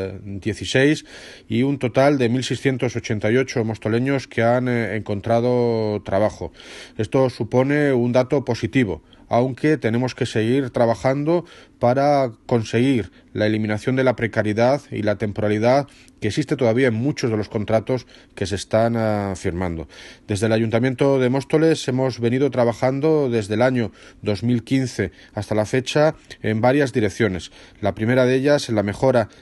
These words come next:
de nuestras zonas, eh, industriales, en, eh,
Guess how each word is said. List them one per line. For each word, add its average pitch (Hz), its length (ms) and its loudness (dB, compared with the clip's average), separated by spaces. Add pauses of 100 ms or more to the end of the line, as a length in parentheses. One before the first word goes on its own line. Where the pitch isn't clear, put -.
(100)
de 107 160 0
nuestras 107 320 -4
zonas, 117 420 -2
eh, 101 220 0
industriales, 131 760 0 (320)
en, 120 340 0
eh, 117 560 0